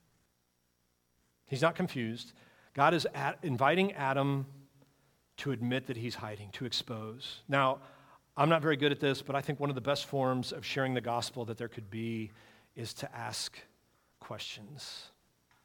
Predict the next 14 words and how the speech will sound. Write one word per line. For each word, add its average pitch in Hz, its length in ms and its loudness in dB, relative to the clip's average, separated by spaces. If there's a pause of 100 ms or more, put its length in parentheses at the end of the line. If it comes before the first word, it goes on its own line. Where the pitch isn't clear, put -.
(960)
Too 147 180 2
often 139 360 6
we 127 80 -2
can 135 120 -6
get 127 120 -2
away, 117 380 -4
and, 110 200 -6
and 120 100 -10
sometimes 123 380 -4
Christians 131 340 -6
are 123 60 -8
trained 120 560 -4
to 123 100 -10
give 120 380 -6